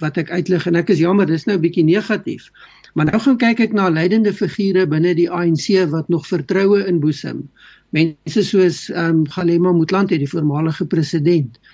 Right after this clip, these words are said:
wat sê die A N C moet mag verloor en homself gaan herontdek voordat ons verby hierdie probleem gaan kom. En een van die ringkoppe van die A N C, meneer Mavuso Msimang,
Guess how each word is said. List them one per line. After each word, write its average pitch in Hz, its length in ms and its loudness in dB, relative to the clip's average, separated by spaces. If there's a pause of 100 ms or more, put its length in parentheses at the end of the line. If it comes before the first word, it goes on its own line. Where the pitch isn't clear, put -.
(340)
wat 165 200 2
sê 196 460 2
die 175 140 0
A 208 140 -2
N 208 120 2
C 185 340 2
moet 165 260 0 (280)
mag 165 280 0
verloor 160 460 2
en 160 160 0
homself 156 460 -2
gaan 165 200 -2
herontdek 156 580 -2
voordat 147 420 0
ons 160 200 0
verby 160 280 -2
hierdie 156 200 2
probleem 165 460 0
gaan 143 260 -6
kom. 131 260 -10 (440)
En 175 240 4
een 208 140 2
van 208 180 0
die 185 140 4
ringkoppe 202 500 0
van 175 200 -2
die 165 120 0
A 160 120 -2
N 156 80 2
C, 175 240 2
meneer 156 280 0
Mavuso 156 560 0
Msimang, 151 560 0